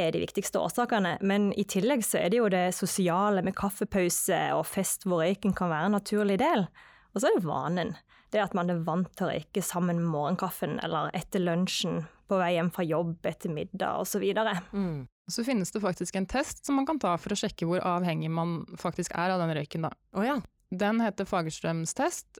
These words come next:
Speaker 3: eh, og den kan være veldig fin å ta før man velger hva slags behandling, eh, man skal ha. Eh, noen kan jo bli overrasket over hvor avhengig de faktisk er.
Speaker 2: Ja, det vil jeg tro. Er det i det hele tatt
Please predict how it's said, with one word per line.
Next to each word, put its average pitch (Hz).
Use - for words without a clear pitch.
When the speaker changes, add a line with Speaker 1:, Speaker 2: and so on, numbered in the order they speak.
Speaker 3:
eh, 190
og 196
den 208
kan 262
være 269
veldig 226
fin 196
å -
ta 190
før 160
man 180
velger 160
hva 156
slags 156
behandling, 165
eh, 170
man 170
skal 180
ha. 233
Eh, 196
noen 202
kan 190
jo 180
bli 180
overrasket 160
over 160
hvor 160
avhengig 156
de 156
faktisk -
er. -
Speaker 2:
Ja, 240
det 147
vil 180
jeg 240
tro. 226
Er 190
det 240
i 240
det 285
hele -
tatt 214